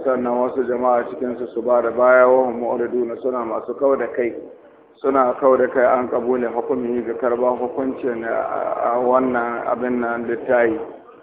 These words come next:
kama hasala, kama wanda ya auku, anna al-yahuda zana minhu isnani, su yahudawa mutum biyu sun yi zina a cikin su.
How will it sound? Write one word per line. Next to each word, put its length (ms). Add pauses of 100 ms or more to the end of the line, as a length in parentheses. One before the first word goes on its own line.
(200)
kama 480
hasala, 320
kama 300
wanda 220
ya 120
auku, 400 (680)
anna 520
al-yahuda 760
zana 340
minhu 340
isnani, 560 (100)
su 140
yahudawa 720
mutum 380
biyu 300
sun 120
yi 240
zina 360
a 120
cikin 400
su. 80